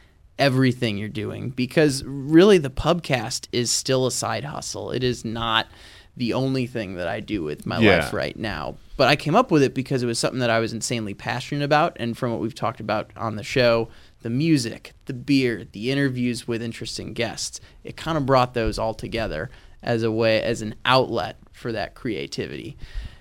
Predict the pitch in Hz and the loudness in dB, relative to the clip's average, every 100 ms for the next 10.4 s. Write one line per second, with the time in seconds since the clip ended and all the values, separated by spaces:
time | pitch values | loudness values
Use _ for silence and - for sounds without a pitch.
0 | - 156 247 175 170 139 127 143 135 127 | 4 6 8 6 6 4 4 4 6 6
1 | 123 120 117 - 131 110 120 - 127 127 | 4 2 -2 -4 -4 -2 -2 -2 -4 -4
2 | 120 113 104 - 135 - - - 127 110 | -6 -6 -8 -12 -16 -16 -8 -4 -4 -2
3 | 113 143 120 113 117 113 117 120 104 143 | 0 0 0 0 -2 -2 -4 -4 -8 -6
4 | 110 - 107 113 120 120 113 107 - 101 | -6 -4 -4 -4 -4 -2 0 -2 -2 -4
5 | 98 123 143 147 143 139 135 143 135 139 | 0 2 4 4 2 0 0 0 4 4
6 | 135 139 139 131 123 - 104 131 123 113 | 2 4 4 4 2 2 -2 0 0 2
7 | 135 156 135 113 110 - - - 135 135 | 0 2 4 4 2 -4 -6 0 0 2
8 | 131 123 123 120 117 113 117 - 117 110 | 2 2 2 0 0 -4 -8 -4 -4 -4
9 | 60 - 131 - 92 139 143 135 143 98 | -6 -2 -2 -2 -8 -2 2 2 0 2
10 | 139 131 120 | 2 4 0